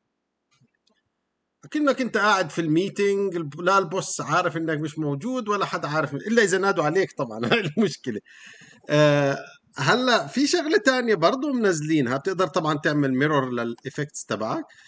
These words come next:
وإذا ما عندك جرين سكرين برضو بتحط جرين سكرين. هلأ هون زي في، زي الساوندز، آه، ستوديو إفكتس. طلعوا على، خليني أغير بس الباك جراوند، أكننا على البحر،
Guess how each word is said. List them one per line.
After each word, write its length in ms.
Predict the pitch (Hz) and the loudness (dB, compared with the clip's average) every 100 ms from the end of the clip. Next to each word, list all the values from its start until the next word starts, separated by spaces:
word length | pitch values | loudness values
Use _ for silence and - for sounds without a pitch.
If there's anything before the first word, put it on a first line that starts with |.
| - - - | -20 -20 -8
وإذا 1300 | - 139 139 135 131 127 127 123 120 120 - 143 156 | 0 2 4 4 4 4 2 2 0 -2 -6 -2 2
ما 100 | 170 | 2
عندك 360 | 170 175 156 151 - 139 | 0 0 0 -2 -14 -8
جرين 380 | 123 147 147 | 0 2 4
سكرين 440 | 127 - 135 135 123 | 2 -2 0 2 0
برضو 280 | 135 113 131 | -4 -4 -6
بتحط 440 | - 131 - - | -6 -8 -8 -12
جرين 280 | 92 113 104 | -8 -8 -8
سكرين. 320 | - 92 87 - _ - - - | -10 -14 -16 -20 _ -20 -14 -6
هلأ 160 | 135 | -4
هون 600 | 139 196 330 294 285 269 - | 0 2 4 6 4 2 -4
زي 180 | 131 160 | -4 -4
في، 160 | 147 - | -4 -6
زي 180 | 165 | -4
الساوندز، 1000 | 160 - - - 180 208 214 220 - - - _ | -2 -4 -4 0 2 0 -2 -4 -6 -10 -12 _
آه، 240 | 143 135 131 | 0 2 0
ستوديو 420 | - - 196 196 | -4 -4 0 0
إفكتس. 520 | 151 - 285 - - - _ - _ _ - | 0 0 -2 -4 -18 -18 _ -20 _ _ -2
طلعوا 340 | 214 262 196 | 2 2 2
على، 320 | 175 180 196 - - - | 2 4 2 -2 -16 -8
خليني 280 | 139 185 180 | -2 0 2
أغير 380 | 151 175 165 | 0 -2 -2
بس 220 | 143 143 135 | -4 -6 -6
الباك 300 | 123 135 127 | -2 -2 -2
جراوند، 340 | 143 185 220 - - | -2 -2 -6 -10 -12
أكننا 260 | 131 123 | -8 -8
على 100 | 104 | -8
البحر، 440 | 104 139 - 214 | -10 -8 -4 -6